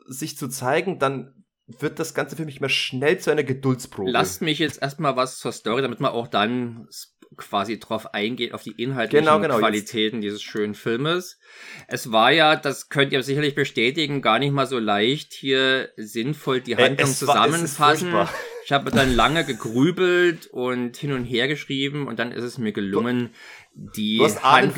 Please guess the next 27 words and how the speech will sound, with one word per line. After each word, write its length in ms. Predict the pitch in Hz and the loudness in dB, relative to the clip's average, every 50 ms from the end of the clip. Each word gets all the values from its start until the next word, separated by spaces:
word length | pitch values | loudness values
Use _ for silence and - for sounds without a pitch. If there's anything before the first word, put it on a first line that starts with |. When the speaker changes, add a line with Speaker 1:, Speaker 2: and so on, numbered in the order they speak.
| 151 143 | 4 6
Speaker 1:
Ahnenforschung 300 | 175 190 - - 180 165 | 6 6 4 0 -2 0
betrieben, 720 | 175 170 131 127 131 156 170 180 185 180 185 175 175 175 | -2 -2 0 0 0 0 0 0 0 0 0 0 0 0
um 40 | 147 | -2
Speaker 2:
sinnvoll, 680 | 117 110 135 147 147 - - 147 156 - 156 143 135 135 | 0 4 4 4 4 4 2 2 2 4 6 6 6 6
Speaker 1:
festzustellen. 340 | 143 143 147 151 147 143 131 | 6 6 6 4 2 0 -2
Speaker 2:
sinnvoll 640 | - 123 123 127 - 143 151 - - 135 117 117 | -2 0 0 2 2 0 -2 -2 -2 -2 -2 -2
zusammenzufassen. 1080 | - - - - 95 92 92 95 92 - - 104 95 - - 98 90 90 92 87 85 87 - _ | -2 -6 -6 -4 -2 -2 -4 -4 -8 -8 -8 -10 -8 -6 -4 -6 -4 -6 -6 -8 -10 -10 -8 _
Also, 440 | - 117 127 127 117 110 95 92 92 107 | 0 2 2 2 2 -2 -4 -4 -4 -2
wir 100 | 120 123 | -2 -4
sprechen 360 | - - - 123 123 127 107 | -4 -4 0 0 2 2 0
Speaker 1:
Jetzt. 100 | 107 - | 0 -2
Speaker 2:
über 280 | - 165 - 170 - - | 0 2 2 2 2 0
Ninja 400 | 135 135 151 180 196 - 190 175 | 0 0 0 2 0 0 -2 -2
Terminator, 420 | 170 196 190 180 170 170 - 165 | -2 -4 -4 -4 -4 -4 -4 -4
einen 300 | 147 - 131 131 139 139 | -2 -2 -2 -2 -4 -6
Film 360 | 135 - - 147 135 131 139 | -10 -10 -10 -8 -8 -6 -8
aus 120 | 131 123 - | -10 -10 -8
dem 120 | 131 120 | -6 -4
Jahre 220 | 113 107 107 104 107 | -2 -2 -2 -2 -2
neunzehnhundertfünfundachtzig, 1160 | 104 104 107 107 - 113 101 - - 101 95 98 - - - 123 - - - 180 170 156 - - - - - - - _ | -4 -6 -6 -8 -8 -12 -14 -12 -12 -12 -12 -10 -6 -4 -2 -2 -2 -4 -4 -4 -4 -4 -4 -8 -16 -18 -18 -20 -20 _
Film 320 | - - - 113 113 113 | -10 -6 -4 -2 -2 -2
in 60 | 104 98 | -2 -2
Anführungsstrichen, 960 | 95 117 147 - - 160 151 147 143 - - - 151 139 156 156 151 151 - - - - | -2 -4 -4 -2 -2 -2 -2 -4 -6 -6 -4 -4 -4 -2 -2 -4 -4 -6 -10 -16 -20 -20
von 480 | _ - - - 117 117 127 135 135 135 | _ -8 -2 0 2 2 2 2 0 -4
Godfrey 580 | - 107 107 110 - - - - 101 104 107 104 - | -4 -4 -4 -4 -4 -8 -8 -2 0 2 2 2 0
Ho. 300 | - 92 90 92 95 92 80 - - - _ _ _ - - _ _ _ | -2 -2 0 0 -2 -2 -6 -10 -16 -20 _ _ _ -20 -20 _ _ _
<laughs> 60 | - | -16